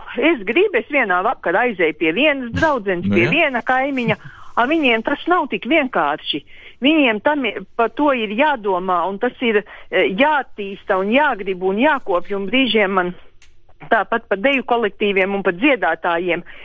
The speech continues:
Speaker 1: Kā viņi tajos attālumos sanāk uz mēģinājumiem, kā viņi mēģina, kā viņi to visu dabūn gatavu. Nu, zini, Latvijā diez vai mēs to tā uzupurētos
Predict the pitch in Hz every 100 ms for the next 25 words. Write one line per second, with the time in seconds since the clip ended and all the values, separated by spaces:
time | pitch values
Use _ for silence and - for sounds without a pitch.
0 | - - - 294 320 277 254 349 262 -
1 | 226 214 208 - 339 - 180 185 185 185
2 | - 302 262 165 170 196 185 226 339 339
3 | 240 180 156 165 170 170 302 294 208 190
4 | 185 208 302 330 247 170 156 302 277 190
5 | 185 175 - - - 196 254 302 214 220
6 | 214 170 165 240 403 - 156 151 - -
7 | - - - 220 220 226 254 359 392 240
8 | 240 214 247 381 381 - - - - 226
9 | 185 - 262 349 311 233 208 190 220 302
10 | 311 233 214 233 - 277 - 294 247 269
11 | 392 349 277 269 226 180 170 226 175